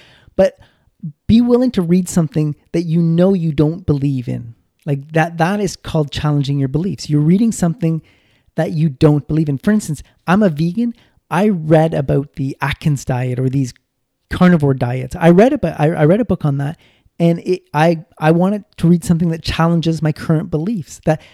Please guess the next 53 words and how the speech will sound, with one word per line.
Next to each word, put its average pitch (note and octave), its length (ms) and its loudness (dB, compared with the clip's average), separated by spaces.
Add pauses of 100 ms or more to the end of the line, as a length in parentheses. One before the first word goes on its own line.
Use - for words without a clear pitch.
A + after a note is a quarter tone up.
(180)
I G3 140 4
think A#3 200 0
that F3+ 100 -2
makes E3 220 0
you D#3 140 2
a - 120 -10
better D3 300 0
person, E3 400 -4
a, C#3+ 100 -6
a D3+ 100 -6
well, E3 280 6
more F3 240 0
well-rounded D#3+ 760 0
person. C#3 360 -6 (260)
When G#3 140 4
someone B3+ 160 0
says, D3 180 -4
"Why E3 140 2
are F3+ 40 2
you F3 160 2
a D3 40 4
vegan?" D#3 400 -4 (480)
Well, F#3 200 4 (200)
if - 160 -2
all D4 160 2
I D4 40 0
read F#3 220 0
is C#3+ 80 -2
books D#3 240 2
about C#3 180 0
being E3+ 200 0
a E3 40 0
vegan, C#3+ 520 -4 (340)
I D#3+ 80 -4
kinda C#4 320 -4
got E3+ 140 -4
a C#3+ 40 -2
slanted D3+ 460 -2
view G3 180 2
on D#3 60 0
why C3 140 2
I'm C3+ 100 0
a C3 80 -2
vegan. C#3 400 -6 (420)
If F3 200 0
I F3+ 100 4
read F3+ 340 2
books G3 240 -2
about, D3 400 0 (380)
uh, C#3 300 -8
a D3 80 -6
carnivore F#3+ 520 2
diet, B2+ 420 -6